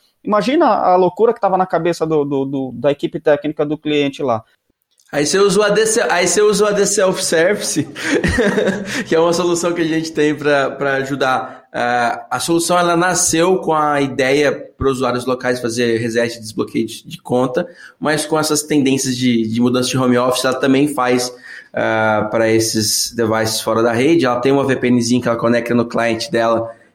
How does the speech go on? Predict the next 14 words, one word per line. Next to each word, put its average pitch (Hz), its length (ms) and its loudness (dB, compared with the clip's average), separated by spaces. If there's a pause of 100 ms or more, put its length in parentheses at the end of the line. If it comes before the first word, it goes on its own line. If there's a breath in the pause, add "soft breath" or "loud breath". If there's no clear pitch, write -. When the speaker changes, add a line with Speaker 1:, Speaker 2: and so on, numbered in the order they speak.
Speaker 2:
que 143 100 -4
faz 131 300 0
acontecer, 135 1080 0
mas 151 160 0
ela 170 140 2
também, 214 640 2 (260)
uma 143 200 2
outra 160 220 0
coisa 143 360 0
fenomenal, 151 640 2
que 165 80 0
ela 160 100 2
dá 160 160 2
multi, 165 460 0